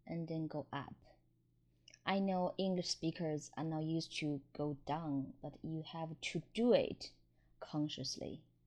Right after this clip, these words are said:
昨天，明天。If you didn't go down, mm, I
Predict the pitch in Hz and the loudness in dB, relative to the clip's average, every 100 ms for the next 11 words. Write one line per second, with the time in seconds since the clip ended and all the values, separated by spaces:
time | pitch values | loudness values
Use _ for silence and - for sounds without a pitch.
0 | _ _ _ _ _ _ - 147 139 156 | _ _ _ _ _ _ -4 0 2 0
1 | - - 233 233 233 233 233 _ _ _ | -2 2 2 2 0 -2 -6 _ _ _
2 | _ _ _ _ _ 170 165 151 151 196 | _ _ _ _ _ 2 4 4 4 0
3 | - - 240 233 233 240 240 _ _ _ | -4 0 2 2 2 0 -4 _ _ _
4 | - - 349 440 - 277 277 247 254 226 | -10 6 8 8 8 8 8 8 8 8
5 | 196 190 190 165 147 - - - - - | 8 8 6 4 2 -2 -10 -20 -20 2
6 | 254 277 277 269 262 - - | 8 10 12 10 8 2 -6